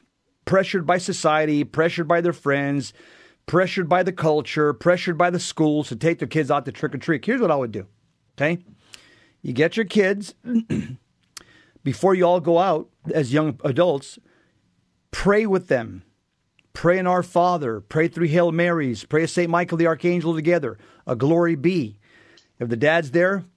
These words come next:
the dad should lead the prayers. The dad should raise his right hand and pray over everybody as you step out, you and mom and the kids. Something simple like, "May God bless us and protect us all this night. In the name of the Father, Son, and the Holy Spirit, amen."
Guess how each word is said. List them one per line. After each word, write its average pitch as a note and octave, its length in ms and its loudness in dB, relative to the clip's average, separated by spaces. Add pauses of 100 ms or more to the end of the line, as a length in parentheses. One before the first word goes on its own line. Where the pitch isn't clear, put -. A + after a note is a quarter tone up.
the C3 120 -4
dad D3+ 260 0
should F3 160 -2
lead D3+ 240 0
the D3 80 -2
prayers. C#3+ 600 -2 (540)
The C3 80 -2
dad D#3 260 2
should D#3 160 -2
raise D#3 260 2
his A#2+ 160 -6
right D#3 260 2
hand C#3+ 440 -2 (420)
and C3 200 -2
pray F3+ 220 2
over E3+ 300 2 (100)
everybody D#3 840 2
as B2 180 -2
you B2 120 -4
step - 460 0
out, D3 260 0
you D3 200 2
and C#3+ 120 0
mom D3+ 280 2
and C3+ 100 -2
the B2+ 40 -2
kids. A#2+ 500 -2 (440)
Something E3+ 420 0
simple F3 380 0
like, C#3 160 0
"May C#3 120 -2
God C#3+ 280 0
bless D#3+ 300 2
us D3+ 120 -6
and C#3 100 -4
protect C#3+ 380 0
us D3+ 140 -4
all D#3 140 2
this C#3+ 220 -4
night. G3 320 0
In C#3+ 120 -2
the C3+ 80 0
name C#3+ 160 0
of C#3 60 -2
the B2+ 60 -2
Father, D3 360 -2
Son, D#3 240 -2
and C#3 80 -4
the B2+ 60 -2
Holy C#3+ 240 -2
Spirit, C#3 340 -4
amen." C#3 420 -2